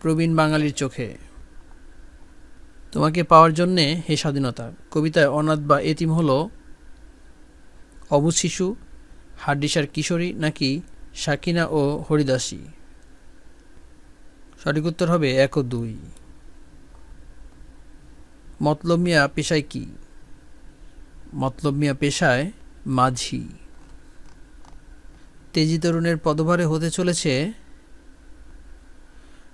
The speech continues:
নতুন পৃথিবীর জন্ম। কর্মজীবনে শামসুর রহমান কোন পেশা গ্রহণ করেন? কর্মজীবনে শামসুর রহমান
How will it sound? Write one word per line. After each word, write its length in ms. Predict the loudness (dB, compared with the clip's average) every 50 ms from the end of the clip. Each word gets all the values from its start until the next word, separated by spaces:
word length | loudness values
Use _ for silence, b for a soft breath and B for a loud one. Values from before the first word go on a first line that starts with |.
| -12 -6 -2
নতুন 420 | 0 2 2 2 2 2 0 0
পৃথিবীর 440 | 0 0 0 0 2 2 2 2 2
জন্ম। 460 | 2 2 0 0 -2 -4 -8 -10 -12 -14 -16 -18 -20 -20 -20 -20 -20 -20 -20 -20 -20 -20 -20 -20 -20 -20 -20 -20 -20 -20 -20 -20 -20 -20 -20 -20 -20 -20 -20 -20 -20 -20 -18 0 4
কর্মজীবনে 540 | 4 6 6 4 4 2 2 2 2 0
শামসুর 360 | 2 2 2 2 2 0 0 2
রহমান 480 | 2 4 6 6 6 6 6 2 -2 -8 -12 -18 -20 -8 -4
কোন 200 | -2 -2 0 0
পেশা 200 | 2 4 4 4
গ্রহণ 360 | 4 4 4 4 4 2 0
করেন? 340 | 0 -2 -2 -2 -4 -8 -12 -16 -20 -20 -20 -20 -20 -20 -20 -20 -20 -20 -18 -20 -20 -20 -20 -20 -20 -20 -20 -20 -20 -20 -20 -20 -20 -20 -20 -20 -20 -20 -20 -20 -20 -20 -20 -20 -20 -20 -20 -20 -16 0
কর্মজীবনে 520 | 4 4 4 4 4 2 0 0 0 0 0
শামসুর 360 | 0 0 -2 -2 -2 -2 0
রহমান 500 | 0 2 4 4 4 4 4 2 -2